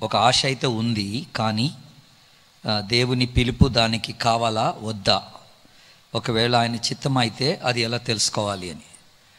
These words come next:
At the outset, ఆ, నేను చెప్పాలనుకున్న ఒక మాట ఏంటంటే, నీవు రక్షింపబడి ఉంటే,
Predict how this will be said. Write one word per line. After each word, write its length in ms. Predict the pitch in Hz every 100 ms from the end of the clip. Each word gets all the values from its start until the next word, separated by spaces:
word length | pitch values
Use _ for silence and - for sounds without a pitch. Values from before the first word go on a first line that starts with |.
| - - - - 123
At 60 | 120
the 180 | 127 131
outset, 540 | 165 - 147 - 135
ఆ, 160 | 117 117
నేను 480 | 120 120 117 113
చెప్పాలనుకున్న 680 | 107 - - 127 127 120 123
ఒక 140 | 120 123
మాట 260 | 113 113
ఏంటంటే, 600 | 113 107 107 135 117 123 - - - - _ _ _ _ _ _ _ - - - - - _ _ - - - - _ - -
నీవు 200 | 127 135
రక్షింపబడి 600 | 135 135 - 185 170 151
ఉంటే, 340 | 135 127 135